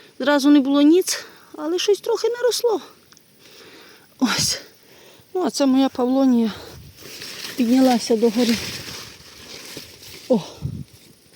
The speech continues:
дивіться, які листяри. Яке здорове. Женеться, ну щось воно не дерев'яніє. Що йому, вершка прищебнути, щоб воно задерев'яніло, чи що? Воно до осені не спіє висте-, визріти. Знов змерзне мені.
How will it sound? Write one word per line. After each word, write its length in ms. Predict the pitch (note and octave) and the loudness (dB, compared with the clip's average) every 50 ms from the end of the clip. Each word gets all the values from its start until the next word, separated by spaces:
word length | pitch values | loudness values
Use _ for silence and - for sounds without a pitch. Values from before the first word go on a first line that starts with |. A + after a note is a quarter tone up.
| _ - - - - - - - _ - | _ -20 -20 -20 -20 -20 -20 -20 _ -6
дивіться, 340 | A#3 A3 G#3+ G3+ - - G3+ | -2 -2 -2 -2 -2 -4 -6
які 180 | - - G#3 | -4 -2 0
листяри. 520 | G3+ G3 F#3 - - - G3+ G3 F#3+ - - - - - - _ _ - - - - - - _ - - - - - - - _ - - _ | 0 0 0 -2 -2 -2 -2 -2 -2 -4 -8 -12 -16 -20 -20 _ _ -20 -20 -20 -20 -20 -20 _ -20 -20 -20 -20 -20 -20 -20 _ -20 -16 _
Яке 320 | - A3 G#3+ - A3+ G#3+ | -8 -8 -2 2 2 2
здорове. 520 | G3 F#3 G3+ G#3+ G#3 G#3 G#3 G3+ G3+ G3 - - - - - - _ _ - _ _ - - - - - - - - _ _ _ | 2 2 2 2 2 4 2 2 0 -2 -4 -8 -14 -18 -20 -20 _ _ -20 _ _ -20 -20 -20 -20 -20 -20 -20 -20 _ _ _
Женеться, 480 | A3+ G#3 A3 A#3+ B3+ C4+ C#4 - - B3 | -6 -4 0 0 2 2 2 2 2 0
ну 120 | A#3+ A#3+ | 0 0
щось 240 | - - C#4 - - | 0 0 -2 -2 0
воно 220 | C4 C4 C4 C4 B3+ | 2 2 4 4 4
не 120 | B3+ B3 | 4 4
дерев'яніє. 800 | G#3 B3 A#3+ A#3+ A#3+ A3+ A#3 A#3 A#3 B3 C4+ C#4 B3+ A3+ A3 F#3 - - _ _ _ _ _ _ _ _ _ _ _ _ - - - - - _ _ | 4 4 4 4 4 2 2 4 4 4 4 4 4 2 0 -2 -4 -12 _ _ _ _ _ _ _ _ _ _ _ _ -20 -20 -20 -20 -20 _ _
Що 200 | - - B3 B3 | -2 4 4 4
йому, 200 | B3 A#3 A3+ A3 | 6 6 2 2
вершка 340 | G#3 A3 - - - C4 C#4 | 0 0 -2 0 0 0 0
прищебнути, 640 | - C#4 C#4 - - - C4 A#3+ C4+ C4 B3+ - B3+ | 0 -2 -4 -4 -2 -4 0 0 0 0 0 -2 -4
щоб 160 | - - A3+ | -4 -4 -2
воно 220 | G#3 A#3+ B3 A#3+ A#3+ | 0 0 0 0 2
задерев'яніло, 880 | G#3 A#3 G#3+ G3+ A#3 A3+ A#3 A3 A3+ A3+ A3+ A3+ A3+ A3+ A3 A3 G#3 | 2 2 4 4 2 2 2 2 0 2 2 2 2 2 2 0 0
чи 160 | - - - F3+ | 0 -2 -6 -6
що? 340 | - - - B3+ C4 B3+ A#3+ - - _ _ _ _ _ - - - - - - _ _ _ _ - | -6 -6 -4 -4 -4 -4 -6 -10 -18 _ _ _ _ _ -20 -20 -20 -20 -20 -20 _ _ _ _ -10
Воно 280 | G#3 G3 G3+ G3+ G#3 | -6 -2 0 0 0
до 140 | G3 G3+ A3 | 2 4 4
осені 360 | A3 A3 - - A3+ A3+ A3+ | 4 4 2 0 -2 0 0
не 120 | A3+ A#3 A3+ | 0 0 -2
спіє 380 | - - - C4 C4+ C4 C4+ | -4 -4 -4 -2 -2 -2 -2
висте-, 480 | D4+ E4 - - - - G#3+ F#3+ - G#3+ | -2 -4 -6 -8 -6 -4 -4 -2 -2 -2
визріти. 600 | G#3+ A#3+ D4 D4+ C4 A#3 G#3 G3+ G3 - - F#3+ E3+ | -2 0 0 0 0 0 -2 -2 -2 -4 -8 -12 -8
Знов 280 | G3+ A#3 C#4 C#4 C4+ | -4 0 0 0 0
змерзне 460 | B3 A#3+ B3 B3 A#3+ A3+ G#3+ - A3+ A3+ | 0 0 0 0 0 -2 -4 -4 -2 -2
мені. 280 | A3 A3 G#3+ G#3 G3 | -2 -2 -2 -4 -8